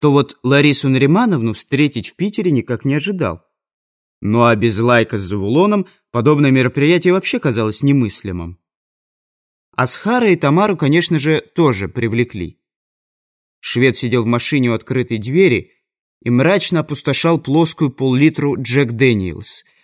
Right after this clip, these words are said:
В его состоянии больше пошла бы водка, но пить водку одному как-то не по-русски. Водку нужно пить рюмками, чокаясь или нет, но в компании, а вот заморский ячменный самогон можно посасывать из горлышка и в одиночестве.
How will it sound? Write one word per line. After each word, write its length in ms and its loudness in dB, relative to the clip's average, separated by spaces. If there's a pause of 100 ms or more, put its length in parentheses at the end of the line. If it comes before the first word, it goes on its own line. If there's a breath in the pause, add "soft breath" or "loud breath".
В 80 -14
его 240 2
состоянии 600 2
больше 300 -2
пошла 300 -2
бы 120 0
водка, 400 -2
но 140 -2
пить 220 -6
водку 340 -2
одному 380 0
как-то 420 -2 (640 soft breath)
не 140 2
по-русски. 580 -2 (560)
Водку 320 0
нужно 260 2
пить 200 -4
рюмками, 600 0 (140)
чокаясь 520 2
или 140 0
нет, 220 0
но 80 0
в 80 -8
компании, 600 -4 (120)
а 100 -4
вот 360 -2
заморский 720 0
ячменный 560 -2
самогон 500 -2
можно 280 -2
посасывать 520 -4
из 200 -4
горлышка 580 -2
и 80 -2
в 60 0
одиночестве. 760 -6